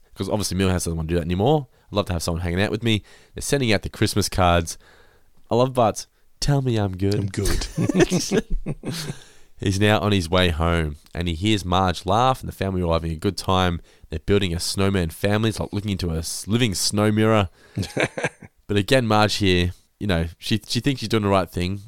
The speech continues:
Speaker 1: by, you know, she wasn't deliberately excluding him, but, you know, "I thought you might be a bit too old for it." But, but no, if you, if you want to, you can, you know, go get the snow from under the car.
Speaker 2: <laughs>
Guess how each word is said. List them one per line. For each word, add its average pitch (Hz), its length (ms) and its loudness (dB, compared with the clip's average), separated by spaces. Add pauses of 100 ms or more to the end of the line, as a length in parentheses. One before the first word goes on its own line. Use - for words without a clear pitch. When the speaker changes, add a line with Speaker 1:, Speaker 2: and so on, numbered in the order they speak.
(120)
Speaker 1:
by, 85 160 0
you 95 200 -8
know, 95 40 -4
she - 160 -6
wasn't 156 220 -2
deliberately 123 300 2
excluding 113 380 -2
him, 87 80 2
but, 107 120 0
you 110 60 -6
know, 92 120 -2
"I 127 40 0
thought 156 160 -2
you 156 60 -4
might 156 140 -4
be 160 80 -4
a 151 40 -6
bit 156 180 -4
too 151 120 2
old - 120 0
for 175 100 -2
it." - 140 -8
But, - 180 -2
but 202 100 0
no, 143 80 4
if 127 140 4
you, 113 120 2
if 139 100 2
you 131 80 2
want 226 220 4
to, 98 120 2
you 143 140 4
can, 123 300 -4
you 101 100 -6
know, 92 80 -2
go 123 140 0
get - 80 -2
the - 40 -8
snow 101 220 0
from 98 160 -2
under 87 100 -4
the 80 80 -6
car. - 400 -2 (220)
Speaker 2:
<laughs> 139 80 -6